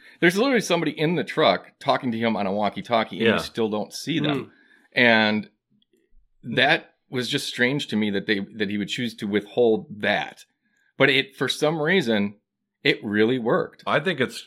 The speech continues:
Speaker 2: I think
Speaker 1: It made
Speaker 2: it's
Speaker 1: me
Speaker 2: great.
Speaker 1: think, it, it started giving me, like, I started thinking about, like, Men in Black.
Speaker 2: Mm-hmm.
Speaker 1: You know, like, the, the Men in Black,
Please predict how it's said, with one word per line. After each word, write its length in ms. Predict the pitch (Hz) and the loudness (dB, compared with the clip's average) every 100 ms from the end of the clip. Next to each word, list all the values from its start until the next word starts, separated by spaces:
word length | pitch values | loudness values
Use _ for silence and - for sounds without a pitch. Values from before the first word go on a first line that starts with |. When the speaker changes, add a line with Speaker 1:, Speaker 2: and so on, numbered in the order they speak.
| - | -4
Speaker 2:
I 100 | 120 | 2
think 180 | 143 151 | 4 4
Speaker 1:
It 40 | |
made 140 | 151 190 | 4 4
Speaker 2:
it's 60 | |
Speaker 1:
me 80 | 196 | 6
Speaker 2:
great. 160 | 196 190 | 4 4
Speaker 1:
think, 220 | 180 151 | 2 2
it, 220 | 147 151 | 0 0
it 40 | 143 | -4
started 400 | 175 202 156 117 - 160 151 | 0 2 2 -2 -18 -14 -14
giving 380 | 113 143 156 151 | -4 0 2 0
me, 200 | 139 127 | 0 0
like, 360 | 113 107 95 - _ _ _ _ - | 0 0 0 -4 _ _ _ _ -6
I 40 | |
started 320 | - 170 160 | 0 2 2
thinking 300 | 156 147 143 | 0 0 0
about, 320 | 120 117 107 | 2 2 2
like, 280 | 107 98 - _ _ - | 0 -2 -4 _ _ -2
Men 200 | 98 101 | 2 2
in 100 | 104 | 2
Black. 500 | 113 104 69 - - 120 | 4 4 2 -8 -14 -10
Speaker 2:
Mm-hmm. 300 | 107 104 85 - - | -6 -6 -8 -14 -6
Speaker 1:
You 160 | 113 | 0
know, 140 | 101 92 | 2 2
like, 180 | 95 90 | -2 0
the, 300 | 98 92 92 | 0 0 -2
the 80 | 98 | -2
Men 160 | 104 | 0
in 80 | 113 | 0
Black, 360 | 110 107 110 | 0 2 2